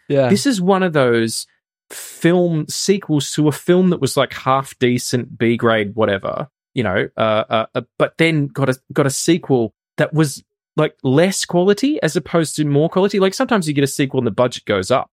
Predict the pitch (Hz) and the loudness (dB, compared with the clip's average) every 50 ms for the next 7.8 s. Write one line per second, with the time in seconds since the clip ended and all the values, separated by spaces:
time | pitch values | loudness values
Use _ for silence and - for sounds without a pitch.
0 | _ - 123 107 98 113 120 117 117 131 - - - 101 147 143 139 147 - 143 | _ -6 -2 0 2 2 2 4 2 2 2 2 2 2 0 0 0 0 -2 -2
1 | 135 - 151 139 135 - - 139 139 180 175 - - 123 110 104 107 101 92 - | -2 0 0 -2 -2 -2 0 0 0 0 0 0 -2 -2 -2 -2 -4 -6 -4 -4
2 | 120 120 131 151 160 165 185 180 139 110 113 107 - 131 131 - 131 135 139 139 | -4 -2 0 2 2 2 0 0 2 0 2 2 2 0 0 2 2 2 2 2
3 | 131 151 - - - 135 - - 113 104 92 92 110 120 123 - 127 135 135 127 | 0 -2 -4 -8 -12 -10 -6 -6 -4 -4 -4 -2 -2 -2 -2 -2 0 0 0 0
4 | 120 - - - - _ _ - 151 127 117 110 120 - _ - 147 160 151 - | -2 -6 -10 -20 -20 _ _ -2 0 0 2 0 0 -2 _ 0 0 0 0 -2
5 | 165 143 117 123 131 147 - - - - - _ - 123 120 120 110 - 123 120 | -4 -2 2 2 2 2 2 -2 -8 -16 -12 _ -2 -2 -2 -2 -2 -4 -4 -4
6 | 120 117 - 127 120 - - - 131 120 120 123 120 - - 127 - 113 117 120 | -4 -4 -4 -4 -4 -4 -2 -2 -2 -2 0 -2 -2 -2 -2 -2 -2 -2 -2 -2
7 | 120 123 123 123 127 131 - - 214 202 160 127 113 107 104 98 | 0 0 0 0 0 -2 -2 0 2 2 2 4 2 2 0 0